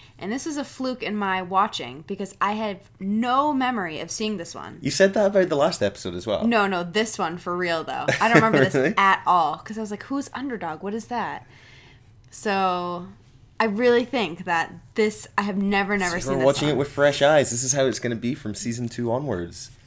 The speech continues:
Speaker 1: I know.
Speaker 2: Oh,
Speaker 1: I really have to
Speaker 2: exciting.
Speaker 1: pay attention.
Speaker 2: Yep,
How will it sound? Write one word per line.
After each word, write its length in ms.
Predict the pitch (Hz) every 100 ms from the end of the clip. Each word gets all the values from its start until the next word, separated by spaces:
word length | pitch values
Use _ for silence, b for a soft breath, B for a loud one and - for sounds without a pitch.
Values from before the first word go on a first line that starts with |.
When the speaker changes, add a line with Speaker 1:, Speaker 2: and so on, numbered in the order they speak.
| B B -
Speaker 1:
I 80 | 180
know. 480 | 165 175 185 160 82
Speaker 2:
Oh, 500 | 92 117 139 98 90 85
Speaker 1:
I 60 | 196
really 240 | 202 233
have 100 | 220
to 80 | -
Speaker 2:
exciting. 40 |
Speaker 1:
pay 160 | 180 214
attention. 600 | 202 202 247 370 160 151 220
Speaker 2:
Yep, 260 | 101 -